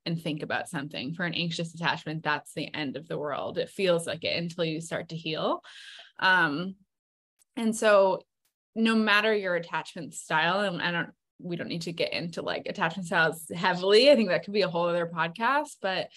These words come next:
um, just taking just a second, five seconds to ask yourself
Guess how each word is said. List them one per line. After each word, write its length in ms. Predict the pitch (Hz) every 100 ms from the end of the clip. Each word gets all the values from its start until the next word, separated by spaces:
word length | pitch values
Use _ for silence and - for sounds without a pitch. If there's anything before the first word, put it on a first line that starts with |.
| - - - _
um, 480 | 208 190 175 165 139
just 300 | 220 226 -
taking 460 | 254 254 247 220 170
just 320 | 220 214 220
a 60 | 202
second, 500 | 190 170 175 160 -
five 240 | 185 180
seconds 480 | - 175 180 170 170
to 60 |
ask 220 | 123 165 175
yourself 260 | 175 165